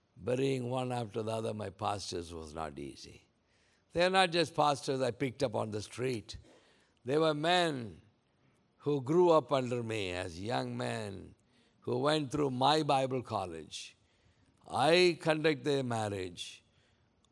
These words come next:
I put them in the church as a pastor. Some of them became area pastors. To see them dead is heartbreaking. But they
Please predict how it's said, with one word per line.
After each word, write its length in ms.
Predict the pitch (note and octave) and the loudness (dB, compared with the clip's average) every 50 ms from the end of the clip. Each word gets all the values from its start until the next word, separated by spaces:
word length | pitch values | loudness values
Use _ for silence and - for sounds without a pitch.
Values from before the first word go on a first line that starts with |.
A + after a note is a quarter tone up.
| _ - - | _ -8 -4
I 600 | G#2+ B2 C#3 D3+ E3+ F3+ F#3 F#3 F3+ F3+ E3+ D#3 C3+ - - - | 0 2 4 6 6 6 6 6 6 4 2 0 -4 -8 -10 -2
put 220 | D3+ E3 E3+ D3+ | 0 0 0 2
them 200 | C#3+ E3+ D#3+ D#3 | 2 2 2 2
in 140 | D#3 D3+ C#3+ | 0 0 0
the 100 | D3 D3 | -2 -2
church 560 | - - - C#3+ C#3 B2+ A2 G2 - - - | -4 -4 -2 -2 0 0 0 -2 -4 -6 -6
as 180 | A2 A2 A2 A2 | -4 -4 -4 -4
a 80 | A2+ | -6
pastor. 600 | G2 - G#2+ F#2 F2 E2+ - - - D#2+ D#2+ D#2 - - _ _ _ _ _ _ _ _ _ _ _ _ _ | -6 -4 -4 -4 -2 -4 -6 -10 -12 -12 -14 -14 -18 -20 _ _ _ _ _ _ _ _ _ _ _ _ _
Some 240 | - - C#3 C#3+ C#3+ | -6 -4 -2 2 2
of 120 | D#3 D#3 | 2 4
them 120 | D3+ D#3+ D#3 | 2 2 0
became 340 | D#3 D#3+ C#3 F3 E3+ F3 F3 | 0 0 2 2 0 2 2
area 380 | F3+ G3 G#3 F#3+ F3 E3 C#3+ | 4 4 6 6 6 4 4
pastors. 840 | A2+ - G#2 F2 D#2+ D2+ - - - B1+ - - - - - - - - _ _ _ _ _ _ _ _ _ _ _ _ _ - - _ _ _ _ _ _ _ _ _ _ _ _ _ _ _ | 2 0 -2 -2 -2 -4 -8 -12 -14 -16 -16 -16 -16 -14 -14 -16 -16 -20 _ _ _ _ _ _ _ _ _ _ _ _ _ -20 -20 _ _ _ _ _ _ _ _ _ _ _ _ _ _ _
To 80 | - G#2+ | -14 -12
see 240 | F2 - - C3 B2+ | -6 -2 0 0 0
them 220 | A#2+ B2 A#2 A2 | 0 -2 -6 -4
dead 480 | G#2 G#2+ A#2+ B2 A2+ G2+ F#2+ F#2 - - - _ _ _ _ _ _ _ _ _ _ _ _ _ _ _ _ _ - G#2 | -2 0 2 2 2 0 -2 -6 -12 -18 -20 _ _ _ _ _ _ _ _ _ _ _ _ _ _ _ _ _ -20 -18
is 120 | G2+ - | -12 -8
heartbreaking. 640 | G2 G#2 G2 F#2 D#2 E2 D#2 C#2+ B1+ - - - - _ _ _ _ _ _ _ _ _ _ _ _ _ _ _ _ _ _ _ _ - | -4 -2 -2 -2 -2 -4 -6 -6 -6 -10 -16 -20 -20 _ _ _ _ _ _ _ _ _ _ _ _ _ _ _ _ _ _ _ _ -8
But 200 | A2 B2 B2+ A#2+ | -6 -6 -4 0
they 600 | C#3+ D3+ D#3+ D#3+ D#3+ E3 D#3+ D3+ C#3 B2 - | 2 4 6 6 4 4 2 -2 -4 -8 -10